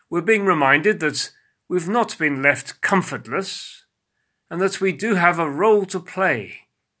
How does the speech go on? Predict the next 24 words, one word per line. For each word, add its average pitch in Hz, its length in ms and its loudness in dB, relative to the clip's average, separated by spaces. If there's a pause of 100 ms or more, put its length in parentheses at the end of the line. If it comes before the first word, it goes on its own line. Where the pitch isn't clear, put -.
each - 560 -6 (100)
and 139 160 -10
every 190 240 0
one 180 240 4
of 131 100 -2
us, - 360 -12 (360)
in 170 180 -6
fulfilling 220 760 0
the 202 100 0
coming 151 640 0
of 139 220 -8
God's 180 320 2
kingdom 131 580 -4
here 180 380 0
on 160 280 -4
earth, - 600 -8 (720)
where 135 180 0
chaos 131 640 -2
is 147 160 -8
transformed 196 880 2
into 175 280 -4
order, 143 580 -2 (800)
as 147 320 -2
proclaimed 139 960 -6